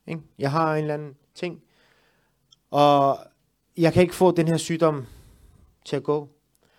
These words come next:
Men så skal jeg bare begynde at lave sygdom, eller dua for alle de andre, der er syge. Men man tænker meget sjældent på en anden, når man selv sidder i saksen. Er det ikke sådan, det er?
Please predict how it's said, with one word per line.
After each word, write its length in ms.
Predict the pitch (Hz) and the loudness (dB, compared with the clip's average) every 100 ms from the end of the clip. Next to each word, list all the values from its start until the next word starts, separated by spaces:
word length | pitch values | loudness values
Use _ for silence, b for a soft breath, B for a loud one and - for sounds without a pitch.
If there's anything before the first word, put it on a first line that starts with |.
| _ 135 | _ -2
Men 160 | 147 | -2
så 140 | - 165 | 0 -2
skal 160 | - | 0
jeg 80 | 147 | 0
bare 140 | 143 | 0
begynde 240 | 147 143 156 | -2 -4 -2
at 60 | |
lave 140 | 143 139 | -2 -2
sygdom, 460 | 160 160 160 156 - | -4 -4 -4 -6 -10
eller 420 | 143 123 110 107 | -6 -6 -8 -10
dua 260 | 123 127 151 | -8 -2 -2
for 140 | 156 | 0
alle 140 | 165 175 | -2 2
de 100 | 185 | 0
andre, 180 | 220 226 | 0 -2
der 80 | |
er 40 | 180 | -2
syge. 280 | - 175 175 _ _ _ _ _ _ _ _ _ _ _ _ _ _ _ _ 151 | -2 -8 -8 _ _ _ _ _ _ _ _ _ _ _ _ _ _ _ _ 0
Men 200 | 156 156 | 2 4
man 160 | 160 | 0
tænker 360 | 160 175 185 202 | 0 -2 2 0
meget 320 | 165 170 190 | 0 -2 -2
sjældent 400 | - 180 190 180 | 0 -2 -2 0
på 200 | 175 160 | 0 0
en 240 | 170 143 143 | -4 -4 -2
anden, 320 | 147 196 196 | -2 -2 -4
når 140 | 160 156 | -2 -2
man 180 | 151 147 | -2 -4
selv 240 | 185 170 | -4 -4
sidder 220 | 156 160 | -2 -2
i 80 | 151 | -2
saksen. 440 | 143 127 - 139 _ b b b - | -4 -12 -14 -20 _ b b b 0
Er 100 | 160 | 2
det 40 | |
ikke 120 | 175 | 2
sådan, 160 | 185 180 | 0 0
det 80 | |
er? 100 | 175 | 0